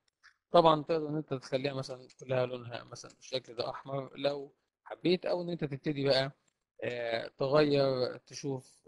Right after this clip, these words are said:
آه، ايه ال-، اللون اللي انت شايفه هيبقى مناسب لغاية ما توصل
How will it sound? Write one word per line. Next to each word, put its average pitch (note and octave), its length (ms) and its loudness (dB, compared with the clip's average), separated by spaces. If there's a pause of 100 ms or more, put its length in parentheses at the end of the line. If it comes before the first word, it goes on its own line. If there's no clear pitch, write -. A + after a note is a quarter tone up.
آه، A#2 180 -8
ايه C#3+ 280 -2
ال-، C3+ 200 -6 (400)
اللون D3+ 380 2
اللي C3 160 -6
انت C3 180 -6
شايفه A#2+ 640 -6
هيبقى A#2 260 -10
مناسب B2+ 480 -6 (2250)
لغاية D3+ 340 4
ما C#3+ 320 2
توصل C#3 500 -2